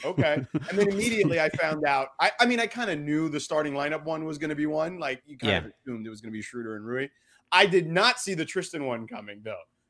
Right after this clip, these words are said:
Speaker 1: And when he
Speaker 2: <laughs>
Speaker 1: said, "I have, I have some changes coming," um, eh, you know, I was, that one stunned me. But Tristan played well.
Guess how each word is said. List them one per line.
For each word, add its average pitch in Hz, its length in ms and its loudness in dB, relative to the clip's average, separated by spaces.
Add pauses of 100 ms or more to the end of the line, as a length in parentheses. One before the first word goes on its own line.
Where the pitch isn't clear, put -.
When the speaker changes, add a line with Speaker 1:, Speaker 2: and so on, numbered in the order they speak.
(100)
Speaker 1:
And 160 160 0
when 170 100 2
he 175 60 -2
Speaker 2:
<laughs> 135 140 2
Speaker 1:
said, 220 160 2
"I 214 80 2
have, 190 380 4
I 156 120 4
have 185 220 4
some 185 160 -4
changes 202 420 0
coming," 120 480 -2 (460)
um, 117 640 -4 (220)
eh, 135 100 -8 (100)
you 175 100 -2
know, 147 240 0
I 143 140 2
was, 151 300 -2
that 170 260 2
one 196 140 -2
stunned 185 360 0
me. 98 200 -10
But 254 260 8
Tristan 339 400 -2
played 320 240 4
well. 294 480 8